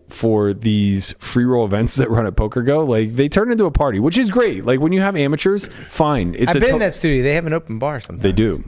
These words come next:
Speaker 1: They
Speaker 2: Yeah.
Speaker 1: definitely do. Uh, and it's fine. Like, when you have an amateur,
Speaker 2: <laughs>
Speaker 1: when, when you have, like, a pro-am of some sort, like, by all means, you're showcasing a different event. Like, have a good time. Showcase a home game. Like, live that environment. Take control.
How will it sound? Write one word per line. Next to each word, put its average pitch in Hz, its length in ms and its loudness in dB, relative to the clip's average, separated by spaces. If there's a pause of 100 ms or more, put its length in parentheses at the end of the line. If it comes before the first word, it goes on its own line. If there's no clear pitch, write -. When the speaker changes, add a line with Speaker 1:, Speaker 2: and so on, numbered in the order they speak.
(180)
Speaker 1:
They 101 80 0
Speaker 2:
Yeah. 101 60 0
Speaker 1:
definitely 127 300 2
do. 104 200 0 (260)
Uh, 135 240 2
and 190 160 0
it's 185 100 -2
fine. 165 300 0
Like, 117 180 0
when 156 140 2
you 180 80 2
have 214 160 0
an 185 80 -2
amateur, 156 420 0
Speaker 2:
<laughs> - 40 -4
Speaker 1:
when, 139 220 0
when 139 120 0
you 151 80 2
have, 175 140 0
like, 175 100 2
a 151 60 0
pro-am 139 440 0
of 135 120 -2
some 143 160 0
sort, 165 320 -2
like, 110 300 0 (200)
by 156 140 2
all 190 160 0
means, 123 320 0
you're 113 80 2
showcasing 135 500 0
a 98 40 -2
different 98 280 -2
event. 82 380 -8
Like, 101 280 -2 (420)
have 202 120 0
a 190 60 0
good 170 160 0
time. 92 320 -2
Showcase 147 480 0
a 113 100 2
home 113 220 0
game. 107 280 0 (320)
Like, 110 140 2
live 127 160 2
that 147 160 2
environment. 107 480 0
Take - 320 -4
control. 107 420 -2